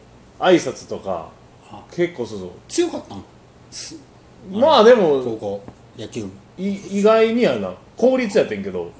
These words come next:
Speaker 2: 公立やな。
Speaker 1: 公立の割には、みたいなとこあった。
Speaker 2: ああ、そうなん？
Speaker 1: 結構野球、
Speaker 2: あ。
Speaker 1: 力入れてるから。
Speaker 2: あ、入れてる感じ。
Speaker 1: そうそう。
Speaker 2: え、だ、あの、先生も怖い感じなの？顧問。
Speaker 1: 先生もそうそう、結構。
Speaker 2: あ、そうなん？
Speaker 1: がっつり。
Speaker 2: で、もう、
Speaker 1: で、そ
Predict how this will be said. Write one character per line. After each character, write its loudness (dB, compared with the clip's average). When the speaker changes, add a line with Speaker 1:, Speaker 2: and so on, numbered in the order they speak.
Speaker 2:
公 0
立 -2
や -4
な。 6
Speaker 1:
公 4
立 -6
の 0
割 -2
に 0
は、 4
み -8
た -10
い -10
な -12
と -12
こ -8
あ -20
っ -18
た。 -12
Speaker 2:
あ -8
あ、 -10
そ -4
う 10
な 6
ん？ -2
Speaker 1:
結 -2
構 4
野 0
球、 -6
Speaker 2:
あ。 -10
Speaker 1:
力 2
入 0
れ -2
て -8
る -4
か 0
ら。 -2
Speaker 2:
あ、 -4
入 -2
れ -2
て -8
る -4
感 -6
じ。 -18
Speaker 1:
そ -6
う -2
そ -12
う。 -14
Speaker 2:
え、 -6
だ、 -4
あ -4
の、 -10
先 -4
生 -8
も -12
怖 -8
い -12
感 -16
じ -18
な -20
の？ -20
顧 -12
問。 -8
Speaker 1:
先 4
生 2
も -4
そ -4
う -4
そ -6
う、 -8
結 -8
構。 -12
Speaker 2:
あ、 -12
そ -14
う -8
な -8
ん？ -10
Speaker 1:
が -6
っ -8
つ -14
り。 -16
Speaker 2:
で、 2
も 4
う、 2
Speaker 1:
で、 2
そ -6